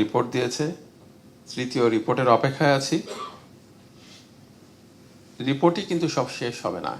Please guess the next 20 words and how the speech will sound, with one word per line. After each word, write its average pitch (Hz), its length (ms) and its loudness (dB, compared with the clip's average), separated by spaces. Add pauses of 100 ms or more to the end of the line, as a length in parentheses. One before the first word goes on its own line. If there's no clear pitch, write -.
এবং 120 200 -4
তারাও 127 240 2 (100)
সব 123 100 0 (100)
শেষ 127 200 -2
করতে 131 200 -4 (100)
যাবে, 110 200 4 (360)
পারবেন 117 300 10
বলেও 117 240 8
মনে 107 220 4
করি 92 280 -4
না। 90 60 -8 (960)
নাগরিক 110 380 0
সমাজের 117 380 2
কাজ 101 140 4 (100)
থাকবে 92 300 -2
অনেক 92 140 -6 (100)
বেশি 82 260 -4
এর 69 100 -14
পরেও। 65 240 -6 (3250)
বাংলাদেশের 113 600 2